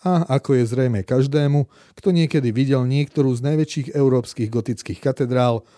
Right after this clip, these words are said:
umelecký úsudok týchto kritikov nebol o nič lepší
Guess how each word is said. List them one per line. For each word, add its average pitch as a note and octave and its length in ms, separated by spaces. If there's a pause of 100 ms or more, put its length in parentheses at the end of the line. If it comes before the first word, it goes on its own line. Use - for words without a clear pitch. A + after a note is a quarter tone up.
umelecký D3 640
úsudok C#3+ 480
týchto B2+ 320
kritikov C3 560
nebol A#2+ 400
o D#3 80
nič C#3 240
lepší C3+ 480